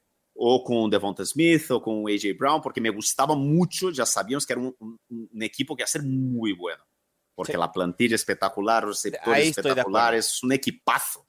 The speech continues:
Speaker 1: ¿no? Entonces,
Speaker 2: Ahí estoy de acuerdo.
Speaker 1: yo tenía dudas sobre su talento. Yo lo que creo que los Bears van a ser un mal equipo.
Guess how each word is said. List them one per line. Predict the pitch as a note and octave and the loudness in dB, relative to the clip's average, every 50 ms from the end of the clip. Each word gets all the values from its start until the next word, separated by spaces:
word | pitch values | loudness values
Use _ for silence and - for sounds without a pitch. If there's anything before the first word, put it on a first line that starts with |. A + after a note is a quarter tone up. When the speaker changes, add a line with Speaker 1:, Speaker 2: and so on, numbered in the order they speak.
| _ | _
Speaker 1:
¿no? | - G#2 A#2 D#3+ F#3+ | -10 -6 -4 -2 -2
Entonces, | D3 G#2+ - A#2+ A#2 A#2+ C3+ | -2 -2 0 0 2 4 4
Speaker 2:
Ahí | D3+ | 4
estoy | F3+ E3 C3 A2+ | 4 2 0 -4
de | G2+ | -6
acuerdo. | G2 - F2+ D#2 D2 _ _ _ _ _ _ - | -8 -10 -14 -18 -18 _ _ _ _ _ _ 0
Speaker 1:
yo | A2+ C3+ C3 | 0 2 4
tenía | D3+ C#3 D3+ D#3+ D3+ | 4 6 6 4 6
dudas | A#2+ C3+ D#3+ E3+ E3 D3 | 6 8 8 8 8 6
sobre | - - C#3 A#2 A#2+ | 4 4 2 2 2
su | A2 - C3 - | -2 -2 -4 -2
talento. | - G2 G2 G#2 A2+ A2+ G2+ - F#2 E2 - | 0 0 0 0 0 -2 -4 -6 -10 -10 -10
Yo | A2 G2 A2+ B2 | -6 -2 2 2
lo | C#3+ E3 D#3+ | 2 2 2
que | - D#3+ - - _ _ _ | 2 0 -2 -2 _ _ _
creo | - D3 C3 C3+ D3 D#3 F#3 - - | 2 4 4 6 6 4 4 2 0
que | - B2+ A2+ | 0 0 0
los | G#2 G2 F#2 - - - | 0 0 -2 -4 -6 -2
Bears | - G2+ G2 G#2+ A#2 - | 0 2 2 2 0 -2
van | D3 C#3 | -4 -6
a | A#2+ | -4
ser | - - - A#2 B2+ | -4 -4 -4 -4 -4
un | C#3+ C3+ | -6 -4
mal | G#2+ G2+ A2 D#3 | 0 2 2 2
equipo. | F#3+ F3+ - F3 F3 D3+ - C#2 | 2 0 -2 -4 -6 -6 -10 -20